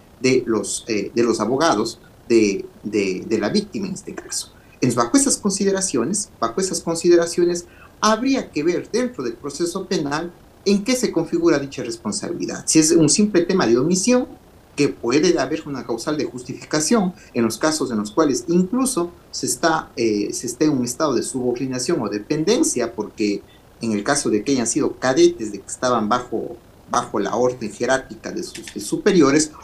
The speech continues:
o también el grado de participación, porque eso se indica que ya existirían incluso altos mandos de la Policía Nacional que con la anuencia de ellos se permitió el ocultamiento y, eh, y la salida de,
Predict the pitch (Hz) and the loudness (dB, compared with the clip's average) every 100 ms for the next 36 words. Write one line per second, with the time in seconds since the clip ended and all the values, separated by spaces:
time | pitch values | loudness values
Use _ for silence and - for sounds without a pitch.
0 | - - - 190 185 196 131 170 151 113 | 2 4 4 4 4 4 2 2 2 -2
1 | 123 120 - - 139 - 180 180 - - | -8 -10 -12 -6 -4 -2 -4 -6 -16 -8
2 | - 135 143 170 - 202 196 208 190 170 | -4 0 2 2 2 0 2 0 -2 -2
3 | 175 185 175 - 160 143 131 143 180 190 | -4 -4 -6 0 0 0 -2 0 2 0
4 | - - 147 - - 151 170 175 131 151 | -4 -8 -8 -12 -2 -2 2 0 -2 -8
5 | - - - 143 135 175 175 - 175 208 | -16 -16 -2 -2 4 4 6 2 -2 -2
6 | 220 - 143 156 190 147 123 - - 127 | -2 -2 -4 -2 -4 -4 -4 -6 -4 -4
7 | 131 180 151 123 - 160 175 170 - 175 | -2 0 0 -2 -6 -4 -2 -2 2 2
8 | 214 - - - 147 151 170 202 208 240 | 0 -12 -16 -2 0 2 2 2 2 0
9 | 185 190 208 - 139 123 123 113 170 170 | 0 0 -2 -6 -4 -2 -4 0 4 4
10 | 165 147 147 165 127 123 180 208 196 - | 4 -4 -8 -6 -4 -2 -2 -2 -4 -10
11 | - - 190 185 - 131 123 113 107 165 | -8 2 2 2 -2 4 6 6 4 4
12 | 165 - - 147 131 147 135 101 98 | 4 2 0 0 2 0 0 -4 -6